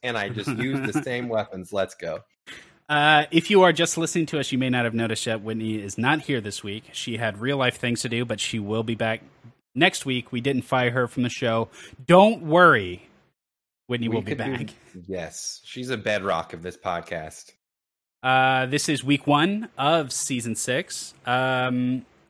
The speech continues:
Speaker 2: we have about a million things to talk about, but I think that this week what we're gonna do is run through all of the patch notes, top to bottom, 'cause that's a, that's a lot. And then, uh, I think next week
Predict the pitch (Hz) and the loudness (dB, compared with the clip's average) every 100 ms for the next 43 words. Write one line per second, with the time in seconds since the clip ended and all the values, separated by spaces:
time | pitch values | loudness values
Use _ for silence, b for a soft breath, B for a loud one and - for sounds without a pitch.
0 | - 143 151 147 151 147 143 127 113 - | -4 4 4 6 6 8 6 2 -12 -6
1 | 135 131 123 156 220 233 180 180 190 170 | 0 0 4 6 6 6 4 4 2 0
2 | 175 151 135 160 165 147 131 117 127 127 | -2 -2 -2 0 0 2 0 2 -2 -2
3 | 185 185 151 117 117 135 190 - 175 156 | -4 -2 -2 -4 -6 -2 -2 -2 -4 -4
4 | 156 139 139 131 127 127 113 110 123 123 | -4 -2 -2 -2 -2 -4 -4 -4 -4 -4
5 | 123 120 120 - B B B - 131 139 | -4 -2 -4 -8 B B B -2 4 4
6 | 127 113 - - 123 117 - 110 95 - | 2 -4 -8 -2 0 0 -4 -4 -6 -8
7 | - - b b - 190 190 143 135 98 | -14 -16 b b 0 0 0 2 4 2
8 | 90 - 120 131 - 123 110 98 - _ | -4 -6 0 0 2 0 0 -4 -14 _
9 | - 123 120 107 80 76 - 131 135 131 | -8 -4 -2 -2 -4 -8 -4 0 2 2
10 | 131 123 127 127 123 123 127 165 139 147 | 2 0 2 2 2 0 0 2 4 2
11 | - | 2